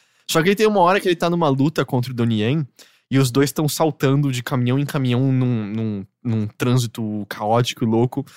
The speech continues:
E eventualmente os dois, acontece alguma coisa que os dois caem na rua e eles vão lutar quando, bam, os dois são atropelados por um carro.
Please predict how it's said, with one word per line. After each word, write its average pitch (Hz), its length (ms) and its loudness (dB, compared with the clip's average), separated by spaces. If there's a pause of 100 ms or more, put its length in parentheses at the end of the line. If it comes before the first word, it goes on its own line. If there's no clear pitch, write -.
(360)
E 127 60 0
eventualmente 170 440 2
os 147 80 -4
dois, 143 500 2
acontece 135 400 -4
alguma 151 180 -2
coisa 139 320 0
que - 140 -4
os 127 120 -2
dois 131 380 0
caem 147 220 -2
na 143 120 0
rua 139 280 4
e 156 40 8
eles 151 240 2
vão 180 320 4
lutar 202 400 0 (580)
quando, 147 360 4 (220)
bam, 160 320 6
os 131 100 0
dois 147 220 4
são 143 140 0
atropelados 120 640 2
por 113 160 -4
um 113 80 0
carro. 95 420 -4